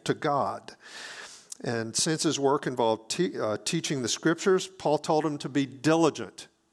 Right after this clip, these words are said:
as opposed to lazy, and to be accurate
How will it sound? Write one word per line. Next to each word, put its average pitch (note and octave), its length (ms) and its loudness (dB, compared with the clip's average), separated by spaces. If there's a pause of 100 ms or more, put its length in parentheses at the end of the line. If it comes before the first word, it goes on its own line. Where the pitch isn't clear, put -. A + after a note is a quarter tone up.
as A#2+ 160 0
opposed B2 480 -2
to A2+ 360 0 (140)
lazy, A#2 760 0 (200)
and C3+ 140 -4
to D3+ 80 -2
be B2+ 180 0 (160)
accurate C#3+ 680 0